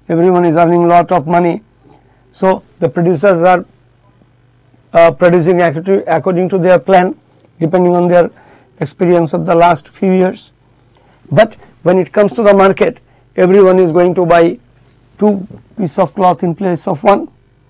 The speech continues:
So demand increases, supply falls short. You understand? Both way the problem may happen.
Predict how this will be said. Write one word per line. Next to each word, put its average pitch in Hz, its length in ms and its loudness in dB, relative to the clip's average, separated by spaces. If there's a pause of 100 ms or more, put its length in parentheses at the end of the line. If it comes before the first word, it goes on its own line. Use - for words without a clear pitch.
(500)
So - 160 -4
demand 185 340 2
increases, 202 560 2 (300)
supply 143 500 -6 (260)
falls 147 360 -6 (120)
short. 208 340 0 (1400)
You 196 120 0
understand? 226 440 -4 (2250)
Both 214 220 2
way 240 120 2
the 208 120 2
problem 185 380 2
may 175 100 2
happen. 131 360 -6